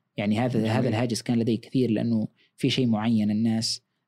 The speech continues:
Speaker 1: نظرة الناس، خصوصا مثلا أنا تلك الفترة في كتابة العدل
Speaker 2: مم.
Speaker 1: قدمت نفسي بشيء معين، يعني
Speaker 2: مم،
Speaker 1: مثلا
Speaker 2: صح.
Speaker 1: إمام مسجد، إمام
Speaker 2: مم.
Speaker 1: خطيب، كاتب عدل.
Speaker 2: مم.
Speaker 1: آه،
Speaker 2: خلاص
Speaker 1: ال-،
Speaker 2: عارفينك
Speaker 1: ال-،
Speaker 2: الناس.
Speaker 1: المحاماة
Speaker 2: إيه.
Speaker 1: الناس بشكل عام والمدينة صغيرة.
Speaker 2: مم.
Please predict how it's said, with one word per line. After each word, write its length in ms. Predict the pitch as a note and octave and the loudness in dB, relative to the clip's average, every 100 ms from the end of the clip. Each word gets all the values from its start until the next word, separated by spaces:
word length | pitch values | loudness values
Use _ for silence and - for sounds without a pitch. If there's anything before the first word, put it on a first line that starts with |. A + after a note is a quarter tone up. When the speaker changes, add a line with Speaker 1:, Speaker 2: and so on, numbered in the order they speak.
| - | -2
Speaker 1:
نظرة 320 | C#3+ C#3 A2 G#2 | 0 0 -2 0
الناس، 320 | A2 G#2+ A#2 | 0 0 -2
خصوصا 320 | - C3 B2+ | -4 -2 0
مثلا 440 | B2 A2+ A#2+ A#2+ A#2+ | 0 0 -2 -2 -2
أنا 200 | B2 A2+ | -2 -2
تلك 220 | B2 - | -4 -8
الفترة 400 | A2+ A#2 A2+ A2 | -6 -4 -4 -4
في 140 | - | -6
كتابة 220 | - A#2 A2+ | -6 -6 -4
العدل 220 | G2+ G#2+ | -4 -2
Speaker 2:
مم. 60 | G#2 | -2
Speaker 1:
قدمت 360 | B2+ D3+ C#3+ | 0 2 2
نفسي 260 | B2+ C#3+ B2 | 0 -2 -2
بشيء 200 | C3 F#3 | -2 -2
معين، 340 | A#2+ G2+ F#2+ | -2 -2 -4
يعني 160 | - - | -4 -2
Speaker 2:
مم، 60 | F#2+ | -2
Speaker 1:
مثلا 180 | G2+ | -2
Speaker 2:
صح. 160 | G2+ F#2+ _ A2 | -4 -6 _ 0
Speaker 1:
إمام 220 | B2+ F#2 | 0 0
مسجد، 420 | F#2 - F#2 - | -2 -2 -2 0
إمام 160 | G#2 G2 | -2 -2
Speaker 2:
مم. 60 | |
Speaker 1:
خطيب، 380 | F#2 F#2+ F#2 F#2 - _ - | -4 -2 0 -2 -4 _ -6
كاتب 280 | G#2+ G2+ | -4 -2
عدل. 380 | G2+ G2 G2+ G#2+ - - | -4 -2 -2 -2 -6 -10
Speaker 2:
مم. 100 | G2 | -6
Speaker 1:
آه، 420 | A2+ A2 G#2+ G#2 - - | -2 -2 -2 -4 -6 -2
Speaker 2:
خلاص 180 | D3 C#3+ | 0 2
Speaker 1:
ال-، 60 | - | 2
Speaker 2:
عارفينك 380 | D3+ A2 G2+ | 2 2 0
Speaker 1:
ال-، 80 | D3 | 0
Speaker 2:
الناس. 220 | F#3+ F#3 | 0 0
Speaker 1:
المحاماة 480 | D3+ C#3 C#3+ C#3+ D#3+ | 2 2 0 2 2
Speaker 2:
إيه. 60 | D3+ | 2
Speaker 1:
الناس 220 | D#3+ D#3 | 2 0
بشكل 300 | B2 C#3 C3 | -2 -2 -2
عام 220 | A#2+ A#2+ | -2 0
والمدينة 400 | A#2 A#2 B2 D3+ | 2 2 2 0
صغيرة. 420 | A#2 - A#2 A2+ | 0 -2 -2 -2
Speaker 2:
مم. 180 | G2+ G2 | -4 -6